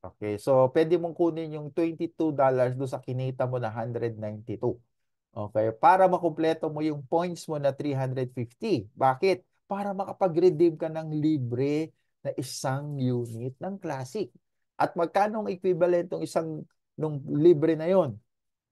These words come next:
That's nineteen thousand nine fifty. So you earn nineteen thousand nine hundred fifty through the products and meron ka pang komisyon na peso.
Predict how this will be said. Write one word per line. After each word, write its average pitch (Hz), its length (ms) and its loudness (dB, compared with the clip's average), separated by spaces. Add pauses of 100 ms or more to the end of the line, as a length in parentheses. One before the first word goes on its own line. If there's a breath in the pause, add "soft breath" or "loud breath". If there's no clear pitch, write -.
(1160)
That's 170 240 -12
nineteen 185 320 -8
thousand 180 400 -12
nine 175 160 -12
fifty. 185 640 -4 (480)
So 220 160 4
you 220 160 6
earn 208 320 2
nineteen 208 320 -2
thousand 185 400 4
nine 185 80 2
hundred 185 400 2
fifty 170 640 2 (160)
through 214 320 -4
the - 80 0
products 165 880 0 (560)
and 226 320 -2
meron 208 240 0
ka 202 160 -4
pang 190 160 -4
komisyon 180 720 0 (640)
na 156 160 -4
peso. 127 560 -2